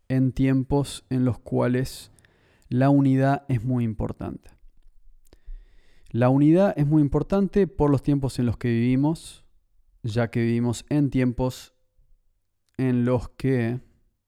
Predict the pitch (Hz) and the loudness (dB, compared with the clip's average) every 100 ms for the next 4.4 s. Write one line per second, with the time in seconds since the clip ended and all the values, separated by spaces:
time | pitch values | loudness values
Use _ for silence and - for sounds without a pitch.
0 | _ _ _ _ _ _ _ _ _ _ | _ _ _ _ _ _ _ _ _ _
1 | _ _ _ _ _ _ - 127 - - | _ _ _ _ _ _ -6 -6 -4 -2
2 | 135 - 143 135 127 - _ _ _ _ | -2 -2 -4 -2 -2 -6 _ _ _ _
3 | - 110 117 135 131 135 120 113 117 113 | -6 -2 2 2 0 -4 -6 -2 -2 0
4 | 113 117 127 156 | -2 -2 -2 -4